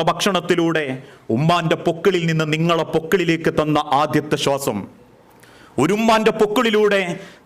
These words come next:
നിങ്ങളെ പൊക്കിളിലേക്ക് ഉമ്മ തന്ന ആദ്യത്തെ വെള്ളം, ഒരുമ്മ നടക്കുമ്പോ പോലും ശ്രദ്ധിച്ച് നടന്ന നടത്തം, ആ കരുതലും സ്നേഹവും നിങ്ങൾക്കന്നവര് നൽകിയിട്ടുണ്ടെങ്കിൽ ആയുസിന്റെ വാർദ്ധക്യത്തിലേക്ക് അവര് നിങ്ങളെപ്പോലെ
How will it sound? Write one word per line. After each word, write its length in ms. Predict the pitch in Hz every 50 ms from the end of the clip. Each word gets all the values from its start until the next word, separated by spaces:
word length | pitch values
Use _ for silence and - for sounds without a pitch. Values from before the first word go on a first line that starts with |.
| 113 143
നിങ്ങളെ 280 | 175 220 240 240 240 233 233
പൊക്കിളിലേക്ക് 680 | 226 220 214 185 - 240 233 220 233 220 226 226 226 220 202 185 190 202 - - - - - - - 151
ഉമ്മ 140 | 185 240 262 254 254 247
തന്ന 180 | 233 226 220 220 208 196 190 220
ആദ്യത്തെ 380 | 208 185 214 233 - - 220 196 185
വെള്ളം, 300 | 180 226 214 202 175 131 107 95 - - - - - - - - _ - - 139
ഒരുമ്മ 340 | 160 175 185 180 208 208 196 190 196
നടക്കുമ്പോ 460 | 190 190 220 220 - 226 208 190 202 208 -
പോലും 240 | 196 196 190 190 180 -
ശ്രദ്ധിച്ച് 460 | - 185 196 170 175 190 208 226 208 202
നടന്ന 280 | 190 180 185 180 185 175 170
നടത്തം, 360 | 165 165 175 170 - 190 160 135 113 101 101 - - - 139 147
ആ 20 | 180 - - -
കരുതലും 440 | 175 170 180 185 180 190 180 180 175 160 - - - - - -
സ്നേഹവും 580 | - - 151 160 170 190 190 202 202 185 196 185 175 156 - - - - - - 120
നിങ്ങൾക്കന്നവര് 880 | 151 180 196 202 202 196 196 190 208 202 214 226 240 240 208 214 202 208 202 202
നൽകിയിട്ടുണ്ടെങ്കിൽ 880 | 190 196 196 185 208 190 190 160 196 175 165 165 160 156 135 131 107 107 131 - - - - - - - - 135 135
ആയുസിന്റെ 520 | 170 185 190 190 - - 185 180 180 170 180 175 165
വാർദ്ധക്യത്തിലേക്ക് 840 | 175 196 202 165 196 202 - - 180 - - 185 185 185 185 185 180
അവര് 180 | 175 190 180 185 175
നിങ്ങളെപ്പോലെ 720 | 180 175 196 202 202 190 180 175 185 185 185 185 170 170